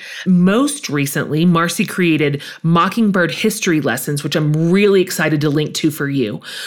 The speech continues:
where she shares the missing narratives of history, the ones that make all the difference in the world in the way that we see ourselves,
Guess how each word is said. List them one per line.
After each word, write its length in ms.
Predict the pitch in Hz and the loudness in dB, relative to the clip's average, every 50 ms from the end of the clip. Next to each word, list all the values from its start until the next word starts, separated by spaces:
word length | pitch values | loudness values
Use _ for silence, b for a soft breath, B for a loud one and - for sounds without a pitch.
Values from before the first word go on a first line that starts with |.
| B B | B B
where 140 | - 190 175 | 0 0 0
she 220 | - - - 208 | 0 0 0 0
shares 380 | 208 208 - 214 190 180 170 - | 0 0 0 0 0 0 0 0
the 100 | - 156 | 0 0
missing 500 | 151 160 170 196 196 196 - 233 214 202 | 2 2 2 2 2 0 0 0 2 2
narratives 520 | 196 202 208 220 233 254 277 277 240 - - | 2 2 2 0 0 0 0 -2 -4 -4 -4
of 140 | - 180 - | -4 -4 -2
history, 640 | - - 160 147 - - - 110 92 - - - B B B B B B B 180 | -2 -4 -4 -4 -4 -6 -6 -6 -6 -6 -10 -14 B B B B B B B 0
the 80 | 185 | 0
ones 260 | 160 190 185 185 185 | 2 2 2 0 0
that 160 | - 208 156 175 | 0 0 0 0
make 320 | 165 147 147 - - _ _ _ _ _ _ _ | -2 -2 -4 -6 -12 _ _ _ _ _ _ _
all 260 | 226 220 240 247 254 240 | 0 2 4 4 4 4
the 120 | 220 226 | 2 2
difference 380 | 185 220 208 208 214 190 185 196 | 2 0 0 0 0 0 0 2
in 80 | 190 | 2
the 80 | 185 185 | 2 2
world 420 | 156 151 131 117 - - 147 - B B B B B B B | 2 0 -2 -4 -4 -8 -12 -16 B B B B B B B
in 140 | 190 185 180 | 2 4 4
the 80 | 180 | 4
way 200 | 170 170 175 175 | 4 4 4 4
that 280 | 160 160 143 - - B B B B B | 4 2 2 0 -2 B B B B B
we 520 | - 156 185 190 185 180 180 180 180 175 B B B B | -2 0 2 4 4 4 4 2 0 -2 B B B B
see 280 | - - - 196 180 - | -10 -4 0 0 2 2
ourselves, 680 | 147 143 - - - 196 185 214 262 262 - - - | 0 -2 -4 -2 -2 0 0 0 -2 -4 -6 -10 -14